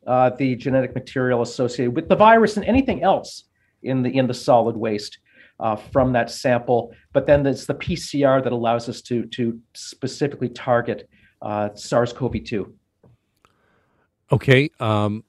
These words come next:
Speaker 2: and, and how accurate is the reading?
Speaker 1: Oh, well, it, it's, it's, it's very sensitive, uh, uh, technique. Uh, some of the early research from the Netherlands, where this was really, uh, uh, pioneered,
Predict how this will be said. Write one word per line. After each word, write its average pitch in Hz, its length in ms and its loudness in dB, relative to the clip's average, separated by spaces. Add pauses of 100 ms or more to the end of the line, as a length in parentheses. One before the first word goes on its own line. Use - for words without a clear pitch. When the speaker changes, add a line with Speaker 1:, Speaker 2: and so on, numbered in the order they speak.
Speaker 2:
and, 123 300 -2
and 107 160 -4
how 143 640 0 (160)
accurate 110 640 2
is 92 500 -6
the 101 120 2
reading? 98 400 2 (960)
Speaker 1:
Oh, 170 280 8
well, 175 200 8
it, 170 200 2
it's, - 340 -4
it's, 160 400 -2
it's - 220 -4
very 160 320 6
sensitive, - 580 -4
uh, 131 200 4 (120)
uh, 123 120 4
technique. 139 600 -4 (400)
Uh, 120 300 2 (720)
some - 180 0
of 165 60 6
the 151 80 2
early 160 240 4
research 147 560 -2
from 131 160 0
the 123 80 0
Netherlands, 160 520 0
where 127 160 -2
this 127 220 -6
was 120 300 -6
really, 131 600 0
uh, 113 260 2 (100)
uh, 113 120 0
pioneered, 131 720 -2